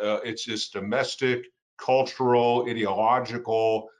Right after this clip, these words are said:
left versus right sort of battle that's going on. And, and I share your concerns about the loss of focus on warfighting efficacy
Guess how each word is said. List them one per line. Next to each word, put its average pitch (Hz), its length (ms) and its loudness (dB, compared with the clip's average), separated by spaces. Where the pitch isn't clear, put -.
left 117 300 -4
versus 113 400 -8
right 107 340 0
sort 101 300 -4
of 90 100 -12
battle 117 380 -2
that's 87 240 -10
going 90 320 -10
on. 92 500 -6
And, 107 240 -4
and 107 100 -4
I 104 100 -2
share 127 260 -2
your 107 140 0
concerns 156 640 -4
about 101 240 0
the 95 80 -2
loss 127 420 2
of 120 100 -8
focus 104 440 -4
on 95 220 -6
warfighting 117 540 0
efficacy 87 760 -8